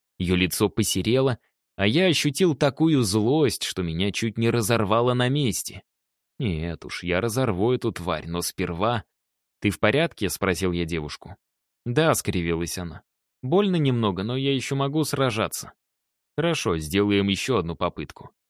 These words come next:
Если не выйдет, отступайте». Я развернулся к твари, которую в это время сдерживали Сергей Михайлович, Маститов и Альфачик. Волкодав и Лютоволк вцепились зубами в руки монстра.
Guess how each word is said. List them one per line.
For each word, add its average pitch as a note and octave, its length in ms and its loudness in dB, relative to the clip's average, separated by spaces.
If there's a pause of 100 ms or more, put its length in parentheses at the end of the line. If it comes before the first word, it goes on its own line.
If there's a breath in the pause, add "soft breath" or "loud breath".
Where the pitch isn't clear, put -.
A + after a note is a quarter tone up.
(180)
Если G2 380 2
не G#2 160 2
выйдет, A2 420 0
отступайте». G2 760 -2 (440)
Я F#2+ 240 2
развернулся C#3+ 680 2
к - 40 -14
твари, B2+ 460 0
которую G2+ 440 0
в F2+ 40 -2
это - 160 0
время B2+ 300 0
сдерживали A2 680 0
Сергей G2 360 0
Михайлович, B2+ 580 0 (240 soft breath)
Маститов G#2 720 0
и G2+ 40 4
Альфачик. F#2 720 0 (520)
Волкодав G2+ 600 2
и A#2 60 4
Лютоволк A2+ 520 2
вцепились C3+ 600 0
зубами A#2+ 600 0
в G2+ 100 -4
руки F2+ 340 -2
монстра. F#2+ 540 -4